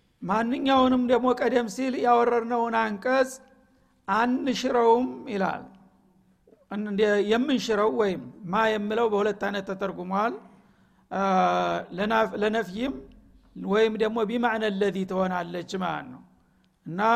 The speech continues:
ጋሊበን መሆን ያለበት ቢማዕነ ለዚ ነው። ማ ነንሰኽ ማለት አለዚ ነንሰኹሁ እንደማለት ነው። አለዚ ነንሰኹ ሚን አያ፣ ለእናንተ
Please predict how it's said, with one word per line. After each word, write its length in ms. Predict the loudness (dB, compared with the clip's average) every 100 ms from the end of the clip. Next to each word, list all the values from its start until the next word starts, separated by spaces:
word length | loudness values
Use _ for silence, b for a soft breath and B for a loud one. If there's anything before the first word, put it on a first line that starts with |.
| 2 0
ጋሊበን 600 | 0 2 2 2 0 0 -6 -14 -20 -4
መሆን 240 | -2 0
ያለበት 500 | 0 -2 -2 0 0
ቢማዕነ 340 | -2 -4 -2 -4
ለዚ 220 | -6 -8 -8
ነው። 120 | -16 -20 b b b b 0
ማ 160 | 4 6
ነንሰኽ 420 | 4 2 0 0
ማለት 340 | 2 4 4 4
አለዚ 400 | 4 6 6 6 4
ነንሰኹሁ 560 | 0 0 -2 -2 -2 -4 -6 -10 -12
እንደማለት 540 | -8 -6 -6 -8 -12
ነው። 120 | -20 _ _ _ _ _ _ _ -8
አለዚ 360 | -2 2 2 2
ነንሰኹ 460 | 2 0 0 -2 2 2 2
ሚን 200 | 0 -2
አያ፣ 240 | 0 2 0 -2 -6 -14 b b b b b _ -8
ለእናንተ 480 | -6 -2 -2 0